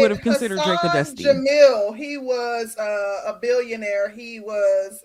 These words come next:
Speaker 2: um, from the Middle East, I believe. I
Speaker 1: Yeah,
Speaker 2: believe.
Speaker 1: girl.
Speaker 2: Yeah.
Speaker 1: She was like, she had enough burkas.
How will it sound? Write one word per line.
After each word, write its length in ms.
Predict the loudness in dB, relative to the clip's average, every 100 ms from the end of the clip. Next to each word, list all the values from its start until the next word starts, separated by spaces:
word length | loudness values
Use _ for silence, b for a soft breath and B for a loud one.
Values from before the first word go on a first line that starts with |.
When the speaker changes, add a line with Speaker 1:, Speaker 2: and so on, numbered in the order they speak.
| -12
Speaker 2:
um, 340 | -12 -14 -14
from 160 | -10 -8
the 80 | -8
Middle 460 | -6 -2 0 -2 -6
East, 380 | -18 -20 -16 -12
I 160 | -10
believe. 500 | -12 -16 -20 -20 -20 _ -20 _ -6
I 80 |
Speaker 1:
Yeah, 100 | 0
Speaker 2:
believe. 180 | 0 -2
Speaker 1:
girl. 520 | -6 -10 -10 -12 -14 -18 _ _ -20
Speaker 2:
Yeah. 320 | -14 -14 -14 _ _ _
Speaker 1:
She 240 | -20 -12 -10
was 160 | -6
like, 160 | -6 -6
she 200 | -8 -8
had 180 | -8 -8
enough 280 | -8 -10 -8
burkas. 640 | -6 -6 -8 -16 -18 -20